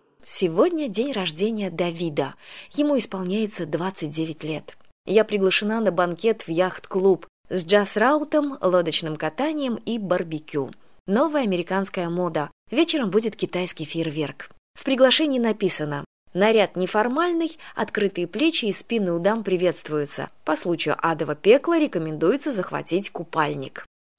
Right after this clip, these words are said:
Стою в новом белом купальнике перед зеркалом, мрачно себя разглядываю.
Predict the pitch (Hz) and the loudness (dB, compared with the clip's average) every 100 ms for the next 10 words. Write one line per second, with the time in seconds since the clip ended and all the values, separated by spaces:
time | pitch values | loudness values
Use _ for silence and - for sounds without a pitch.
0 | - - - 196 190 175 185 185 175 160 | -16 -8 2 6 6 4 4 4 4 6
1 | 190 170 170 160 254 285 202 185 190 185 | 6 6 -2 0 0 0 -2 0 2 2
2 | 165 185 190 - 160 151 147 - 160 190 | 4 4 4 2 -4 -4 -6 -4 2 2
3 | 262 - 277 - 170 175 185 160 156 151 | 2 0 -2 -2 0 0 -2 0 0 0
4 | 151 151 151 131 | 0 0 0 -2